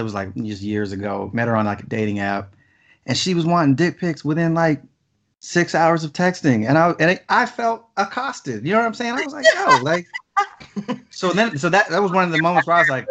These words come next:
Speaker 1: I was like, "Man," I was like, "This must be what they feel like when men are, are, like, constantly, like, being nasty," 'cause it was, it felt like, I mean, part, you know, like I said, like, I mean, I sent the picture, you know, I, you know,
Speaker 2: <laughs>
Speaker 1: but, like,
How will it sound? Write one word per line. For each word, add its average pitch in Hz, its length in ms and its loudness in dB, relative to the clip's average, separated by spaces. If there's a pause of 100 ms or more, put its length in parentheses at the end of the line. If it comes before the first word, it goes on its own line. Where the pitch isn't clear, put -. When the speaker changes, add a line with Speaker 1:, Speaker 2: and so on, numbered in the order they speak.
(120)
Speaker 1:
I 131 100 -2
was 135 100 -4
like, 113 160 -8
"Man," 139 440 -4
I 131 80 -6
was 127 80 -6
like, 117 180 -6
"This 139 180 -8
must 143 200 -8
be 123 140 -8
what 131 180 -4
they 147 120 -6
feel 208 200 -6
like 156 240 -2
when 120 160 -4
men 135 160 2
are, 123 220 -2
are, 117 140 -2
like, 113 280 -4
constantly, 139 520 -4
like, 107 360 -6 (640)
being 135 240 2
nasty," 208 600 -8
'cause 135 140 -4
it 185 100 0
was, 208 140 -6
it 190 120 2
felt 233 340 -2
like, 208 280 -4 (580)
I 220 60 6
mean, 135 240 6
part, 202 220 0
you 147 60 -2
know, 107 260 -6 (120)
like 151 180 0
I 127 60 2
said, 120 280 0
like, 98 320 -8
I 131 40 -6
mean, 104 440 -6
I - 60 -14
sent 143 240 -8
the 107 80 -14
picture, 139 420 -8 (160)
you 127 160 -10
know, - 140 -12
I, 117 260 -12
you - 160 -6
know, 294 140 -4 (240)
Speaker 2:
<laughs> 539 280 4
Speaker 1:
but, 349 160 6
like, - 200 6